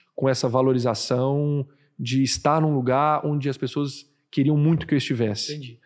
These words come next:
Speaker 2: Lucas, a gente, é, passou, e o Ceará vive muito isso, recentemente viveu, uma crise política muito forte, né? Ou então o ex-presidente Robson de Castro, é,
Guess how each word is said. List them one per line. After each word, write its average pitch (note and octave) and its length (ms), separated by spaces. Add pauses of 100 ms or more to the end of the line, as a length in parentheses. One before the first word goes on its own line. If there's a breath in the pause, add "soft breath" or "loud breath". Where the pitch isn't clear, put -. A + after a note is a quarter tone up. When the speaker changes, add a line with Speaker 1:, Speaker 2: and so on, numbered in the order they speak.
(360 soft breath)
Speaker 2:
Lucas, A3+ 280
a D#3+ 80
gente, F#3 480
é, C#3 300
passou, - 920
e D3 60
o C#3 40
Ceará D#3+ 380
vive F3+ 320
muito D3+ 340
isso, C3+ 420 (200)
recentemente C#3 720
viveu, C#3+ 420 (400 loud breath)
uma F3+ 140
crise F#3+ 260
política G3 420
muito G#3+ 200
forte, C3+ 500 (160)
né? A#2 200 (140)
Ou D3 100
então D#3+ 280
o D#3 60
ex-presidente C#3+ 640
Robson C#3+ 320
de B2+ 100
Castro, E3 400 (580 soft breath)
é, C3 600